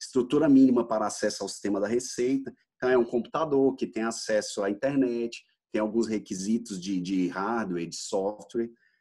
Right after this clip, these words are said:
é, lei instituindo um cargo com atribuição de lançamento e fiscalização de tributos, então você tem que ter, além,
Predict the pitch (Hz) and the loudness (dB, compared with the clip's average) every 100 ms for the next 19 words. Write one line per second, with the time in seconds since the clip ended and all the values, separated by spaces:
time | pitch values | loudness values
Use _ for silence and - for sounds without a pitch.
0 | _ - 85 87 82 - _ _ _ _ | _ -10 -8 -6 -10 -16 _ _ _ _
1 | 107 131 175 160 135 - 143 135 127 131 | -2 4 6 6 0 -2 4 6 6 4
2 | 135 127 123 123 107 98 117 110 110 113 | 0 -2 -2 -2 -4 -4 -4 -2 -2 0
3 | 110 104 110 - 110 104 98 - - 98 | -2 0 -4 -2 -2 -2 -4 -8 -6 -4
4 | 98 90 95 90 - 139 127 123 110 104 | -4 -4 -6 -6 -4 -2 -2 -4 -8 -10
5 | 104 117 110 _ 107 95 - _ _ _ | -8 -8 -10 _ -4 -4 -6 _ _ _
6 | _ - 95 110 123 | _ -6 -2 0 0